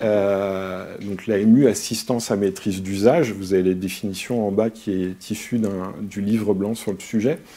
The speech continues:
Mais ce que je trouve assez, euh, c'est un pas supplémentaire pour moi vers le, le design, vers la pensée utilisateur, qui est,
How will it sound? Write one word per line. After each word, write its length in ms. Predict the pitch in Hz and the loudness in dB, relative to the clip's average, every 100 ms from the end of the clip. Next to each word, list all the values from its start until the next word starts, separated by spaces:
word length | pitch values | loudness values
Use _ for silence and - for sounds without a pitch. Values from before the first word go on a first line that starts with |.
| - - - - - | -20 -20 -20 -20 -4
Mais 220 | 107 104 | -2 -2
ce 140 | - - | -6 -2
que 100 | 117 | -2
je 120 | - | 0
trouve 200 | - 135 | 2 4
assez, 380 | 127 - 139 131 | 4 4 4 6
euh, 220 | 113 98 - - - - | 6 4 0 -18 -20 -12
c'est 160 | - | 2
un 140 | 117 113 | 4 4
pas 240 | 110 151 | 4 4
supplémentaire 720 | 151 143 - 131 131 127 143 | 4 -6 2 4 4 4 2
pour 180 | 139 127 | 4 2
moi 260 | 113 120 127 | 6 6 6
vers 180 | 120 | 4
le, 180 | 104 101 | 4 4
le 300 | 98 110 98 | 4 0 -2
design, 420 | 101 110 120 135 | 2 4 6 6
vers 160 | 117 101 | 4 2
la 100 | 98 | 0
pensée 360 | 98 107 - 117 | -2 -4 2 2
utilisateur, 640 | 110 113 110 117 180 170 | 2 2 6 4 4 -2
qui 100 | - | 0
est, 100 | 113 | 0